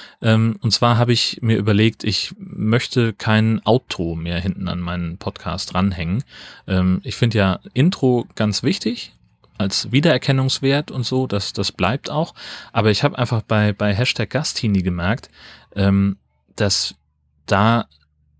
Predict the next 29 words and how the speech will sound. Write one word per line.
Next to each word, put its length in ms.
da 100
ist 160
ja 60
kein, 300
da, 180
da 200
kommt, 260
die 60
sagen 220
Tschüss 360
und 160
dann 140
kommt 260
da 80
nichts 260
mehr. 200
Dann 140
kommt 220
da 120
zwei 240
Sekunden 320
Stille 280
und 100
dann 100
fängt 240
der 80
nächste 260
Podcast 500
an. 220